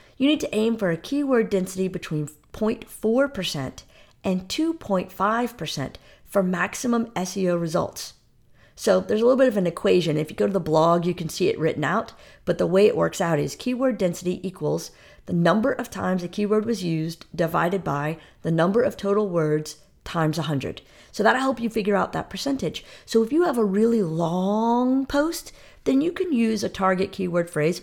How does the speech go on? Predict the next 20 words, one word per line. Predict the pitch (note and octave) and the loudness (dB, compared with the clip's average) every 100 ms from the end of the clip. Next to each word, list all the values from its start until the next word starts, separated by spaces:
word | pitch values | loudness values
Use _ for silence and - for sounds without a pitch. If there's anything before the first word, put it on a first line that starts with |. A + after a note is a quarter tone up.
| - | -6
multiple | - - F#3 D#3+ | -4 -2 -4 -6
times. | D3+ D3+ - - - - - - | -6 -8 -10 -14 -20 -20 -20 -6
If | - A3 | -2 0
you | D4 | 2
have | C4+ - | 2 -2
short | - D#4 E4+ - | -4 2 0 0
content, | F3+ F3 E3 E3 A3 - _ _ | -4 -4 -2 -4 -4 -10 _ _
a | D#3+ | -8
paragraph | E3 E3+ F#3 G3+ G3+ G3 | -2 -2 0 0 -2 -4
or | F3+ | -10
two, | - G3 A#3+ D4+ - - _ | -4 -2 -2 -4 -16 -20 _
then | G3 G#3+ | 0 0
you | C4+ | 2
can | A3+ | 0
use | F#3 | 0
it | F3 | -2
once, | D#3+ F#3 A#3+ - - - _ _ - _ _ _ - | -2 -2 -2 -6 -12 -16 _ _ -20 _ _ _ -2
maybe | F3+ F#3+ G#3+ | 2 2 2
twice | - F3 D#3+ | -2 -4 -4
tops, | - D3+ - - - | -2 -2 -2 -8 -14